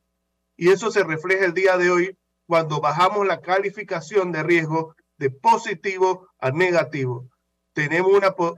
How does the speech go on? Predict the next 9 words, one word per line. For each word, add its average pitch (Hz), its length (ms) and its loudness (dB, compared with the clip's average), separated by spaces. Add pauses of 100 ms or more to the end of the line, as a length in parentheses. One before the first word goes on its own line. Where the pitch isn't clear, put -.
política 180 400 2
económica 170 680 -4 (260)
fracasada 165 1200 0 (720)
con 170 240 2
actores 175 800 0 (880)
de 131 160 2
los 131 180 0
años 170 300 0
ochenta 208 680 0